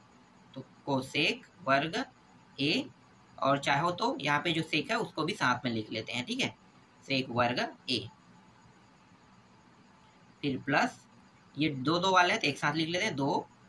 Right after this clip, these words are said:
sin A cosec A, और यहाँ पे क्या, यहाँ भी दिया है plus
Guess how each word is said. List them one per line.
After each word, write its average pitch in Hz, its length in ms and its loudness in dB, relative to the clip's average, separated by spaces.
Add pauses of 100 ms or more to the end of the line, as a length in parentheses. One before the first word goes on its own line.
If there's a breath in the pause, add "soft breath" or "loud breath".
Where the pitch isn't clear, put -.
(360)
sin 127 300 2 (180)
A 165 140 0 (1800)
cosec 160 580 -2 (440)
A, 190 200 2 (1600)
और 123 320 0
यहाँ 127 220 0
पे - 100 -6
क्या, 190 160 -4
यहाँ 120 260 0
भी 123 100 0
दिया 131 220 0
है 196 60 -6
plus - 420 0